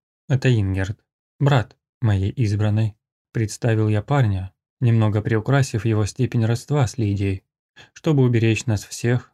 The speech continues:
в будущем от многих неудобных вопросов. Действительно, в моём мире слишком важны титулы и условности. Никто всё равно не станет выяснять его родословную, а повысить статус парня не помешает.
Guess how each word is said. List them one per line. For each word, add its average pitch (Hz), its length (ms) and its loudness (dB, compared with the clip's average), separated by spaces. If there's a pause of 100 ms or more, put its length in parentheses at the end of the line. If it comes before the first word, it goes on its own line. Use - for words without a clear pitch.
в 123 100 0
будущем 123 560 2 (220)
от - 160 -6
многих 117 420 2
неудобных 107 520 0
вопросов. 131 560 -4 (600)
Действительно, 101 760 0
в 113 40 -2
моём 110 300 2
мире 120 440 4
слишком 110 460 0
важны 107 360 2
титулы 104 560 -2
и 120 140 0
условности. 107 840 -2 (500)
Никто 117 360 2
всё 135 200 0
равно 113 220 4
не 98 100 0
станет 101 380 -2
выяснять 107 560 -2 (140)
его 127 200 4
родословную, 110 720 0 (300)
а 127 100 0
повысить 127 380 2
статус 120 340 -2
парня 113 380 0
не 113 120 0
помешает. 135 640 -4